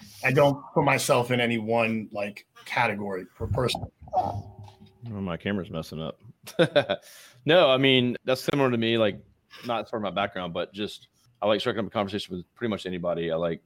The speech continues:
Speaker 2: to just talk to people. And business comes up no matter what. So it doesn't always help me when I'm at home with my wife,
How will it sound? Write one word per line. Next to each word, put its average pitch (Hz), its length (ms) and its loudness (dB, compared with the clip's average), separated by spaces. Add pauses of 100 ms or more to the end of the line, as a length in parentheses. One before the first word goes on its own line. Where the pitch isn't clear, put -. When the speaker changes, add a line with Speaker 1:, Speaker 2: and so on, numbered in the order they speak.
(140)
Speaker 2:
to 85 380 -8
just 90 200 -12
talk - 140 0
to - 80 -10
people. - 260 -16 (240)
And 85 320 -6 (340)
business 127 640 0 (300)
comes 127 220 2
up 127 300 2
no 131 140 2
matter 131 200 6
what. 135 400 2
So 104 360 2
it 98 160 -8
doesn't 113 200 -4
always 110 200 -2
help 113 180 0
me 104 80 -4
when 98 140 -6
I'm 95 100 -4
at 92 80 -4
home 107 280 -2
with 95 100 -4
my 92 80 -2
wife, 101 340 0